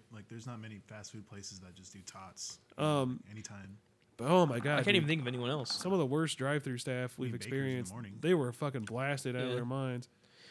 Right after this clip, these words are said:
Speaker 3: Yeah, Robert ordered in, um, his,
Speaker 2: I
Speaker 3: like
Speaker 2: feel like Baker's used to have better tots, honestly, 'cause they had the, uh, they, remember they had, like, the longer, like, stick, like,
Speaker 3: They don't
Speaker 2: like,
Speaker 3: have those
Speaker 2: hash
Speaker 3: anymore?
Speaker 2: brown sticks. No, they're, like,
Speaker 1: Oh.
Speaker 2: tots now.
Speaker 1: Yeah, I
Speaker 3: I
Speaker 1: didn't
Speaker 3: don't
Speaker 1: know
Speaker 3: like
Speaker 1: that was
Speaker 3: that.
Speaker 1: different.
Speaker 2: They used to
Speaker 3: I
Speaker 2: have,
Speaker 3: used
Speaker 2: like,
Speaker 3: to
Speaker 2: like,
Speaker 3: get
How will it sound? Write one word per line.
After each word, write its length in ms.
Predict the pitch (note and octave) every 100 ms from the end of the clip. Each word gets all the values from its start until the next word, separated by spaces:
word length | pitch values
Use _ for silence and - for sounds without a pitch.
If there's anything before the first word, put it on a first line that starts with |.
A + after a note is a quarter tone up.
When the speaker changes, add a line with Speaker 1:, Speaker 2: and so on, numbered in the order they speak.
| - - -
Speaker 3:
Yeah, 200 | D#3+ F#3
Robert 400 | E3 D3+ F#3+ F3
ordered 580 | B2+ C#3 D#3+ D3+ C#3 C3+
in, 260 | C3 B2+ B2
um, 400 | A#2+ A#2 A#2 A2+ - -
his, 220 | B2+ C#3
Speaker 2:
I 60 | F#3+
Speaker 3:
like 80 | F#4+
Speaker 2:
feel 80 |
like 80 | F4
Baker's 280 | F#3 B3 F3
used 120 | F3
to 60 | F#3
have 120 | C3
better 220 | B2+ D3+
tots, 320 | B2 C3 C3
honestly, 360 | D3 D3 C3+ C#3+
'cause 140 | C#3
they 100 | C#3
had 200 | D#3 E3
the, 180 | D3 C#3+
uh, 300 | C#3+ C3+ B2+ - -
they, 160 | D3+
remember 240 | C#3 D#3+ F#3+
they 80 | F#3
had, 100 | F3
like, 80 |
the 100 | D#3
longer, 440 | B2+ B2 D#3 F3+ E3+
like, 160 | C3+
stick, 320 | - - E3+ E3+
like, 100 | C3+
Speaker 3:
They 80 |
don't 100 | D#3+ D3+
Speaker 2:
like, 60 |
Speaker 3:
have 120 | D#3+
those 120 | F#3 G3
Speaker 2:
hash 100 | F3
Speaker 3:
anymore? 160 | E3+
Speaker 2:
brown 160 | G3 G3
sticks. 320 | - G#3+ -
No, 180 | E3 G3
they're, 100 | E3+
like, 140 | D#3+ C#3+
Speaker 1:
Oh. 100 | D3+ -
Speaker 2:
tots 320 | E3+ F3 -
now. 260 | A#2 A#2 B2+ _
Speaker 1:
Yeah, 140 | C#3 D3+
I 40 |
Speaker 3:
I 0 |
Speaker 1:
didn't 160 | C3 D3+
Speaker 3:
don't 100 | D3
Speaker 1:
know 140 | C3+
Speaker 3:
like 60 | B2+
Speaker 1:
that 80 | A2+
was 60 | A2 A2
Speaker 3:
that. 40 | -
Speaker 1:
different. 240 | B2 G2 G2 - -
Speaker 2:
They 60 |
used 120 | G3+ G3+
to 60 |
Speaker 3:
I 20 | A3+
Speaker 2:
have, 40 |
Speaker 3:
used 160 | B3+ D3
Speaker 2:
like, 40 |
Speaker 3:
to 40 | F3+
Speaker 2:
like, 60 |
Speaker 3:
get 120 | F#3+